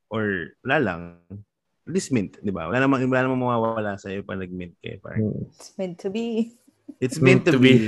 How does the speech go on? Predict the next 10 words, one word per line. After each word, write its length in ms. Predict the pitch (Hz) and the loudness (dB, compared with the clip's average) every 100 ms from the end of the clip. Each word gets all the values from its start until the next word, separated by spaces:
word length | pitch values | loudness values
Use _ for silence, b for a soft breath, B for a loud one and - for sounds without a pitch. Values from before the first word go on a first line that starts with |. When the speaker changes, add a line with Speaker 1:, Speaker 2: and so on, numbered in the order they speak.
| 110 | -4
Speaker 1:
Yeah. 240 | 110 90 85 | -10 -12 2
Speaker 2:
Or 160 | 120 | 6
not 160 | 120 120 | 8 6
meant 300 | 135 127 113 | 6 4 6
to 80 | 127 | 6
be. 160 | 120 135 180 - | 8 8 8 8
<laughs> 220 | 330 - | 4 4
Speaker 1:
Oo. 260 | 120 113 110 123 233 - 180 160 - 123 | 2 4 6 4 4 4 2 2 0 -2
<laughs> 720 | 110 104 381 381 _ - - | -4 -12 -12 -14 _ -12 2
Pero, 160 | 254 | 6